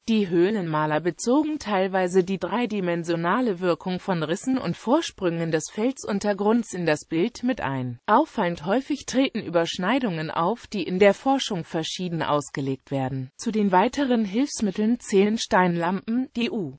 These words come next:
A mit Tierfett und einem Wacholderzweig dort Licht in die dunkle Höhle brachten,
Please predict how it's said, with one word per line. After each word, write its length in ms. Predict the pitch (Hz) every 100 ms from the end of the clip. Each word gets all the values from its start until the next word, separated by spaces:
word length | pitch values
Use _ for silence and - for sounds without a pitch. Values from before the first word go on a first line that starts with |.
| -
A 280 | 214 269 294
mit 260 | 196 170
Tierfett 520 | - 262 294 190 185 -
und 240 | 190 185
einem 320 | 185 185 185
Wacholderzweig 1040 | 175 180 - 214 277 233 202 - 180 160 220
dort 300 | 180 170 -
Licht 260 | 170 180 -
in 140 | 185
die 160 | 175 165
dunkle 420 | 185 269 226 185
Höhle 280 | 175 165 160
brachten, 540 | 151 151 - - 208